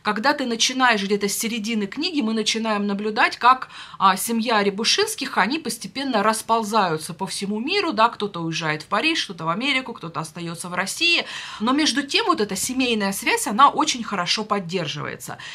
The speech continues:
Дело в том, что брат Михаил, он был, наверное, главным связующим звеном для всей семьи.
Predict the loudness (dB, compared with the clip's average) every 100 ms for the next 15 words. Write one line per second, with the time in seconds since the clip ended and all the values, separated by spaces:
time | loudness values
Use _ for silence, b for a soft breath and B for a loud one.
0 | B B 2 2 2 0 0 -2 4 4
1 | 4 0 0 0 2 2 2 4 4 4
2 | -4 B B B _ -2 0 2 2 2
3 | 2 2 4 8 10 10 6 -4 -4 -2
4 | 0 0 -2 0 0 -2 -2 0 2 0
5 | 0 0 -2 -2 -2 -2 0 0 2 2